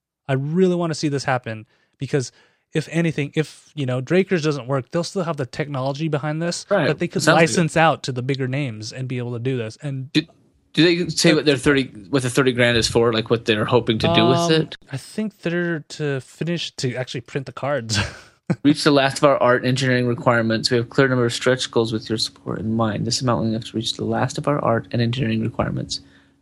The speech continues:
Speaker 2: I mean, it looks like they've got a team. It looks
Speaker 1: Yeah.
Speaker 2: like there are enough people working on this that it's Kickstarter fail or not, there's,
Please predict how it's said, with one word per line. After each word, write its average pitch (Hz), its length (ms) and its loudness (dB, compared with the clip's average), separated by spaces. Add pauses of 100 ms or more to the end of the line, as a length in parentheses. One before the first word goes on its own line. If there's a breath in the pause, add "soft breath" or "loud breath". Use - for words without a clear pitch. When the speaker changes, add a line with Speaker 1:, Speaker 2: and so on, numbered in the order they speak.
Speaker 2:
I 139 60 6
mean, 143 80 4
it - 20 2
looks 208 140 4
like 180 100 4
they've 139 120 4
got 117 140 2
a 110 60 2
team. 107 480 -2
It - 80 -20
looks 147 160 4
Speaker 1:
Yeah. 117 80 0
Speaker 2:
like 196 140 2
there 143 120 4
are 131 40 2
enough 127 240 -2
people 120 200 -4
working 117 260 -2
on 110 80 -2
this 107 180 -2
that 107 240 -2
it's - 320 -2 (800 loud breath)
Kickstarter 170 440 2
fail 139 280 2
or 113 60 0
not, 117 240 4
there's, 117 280 0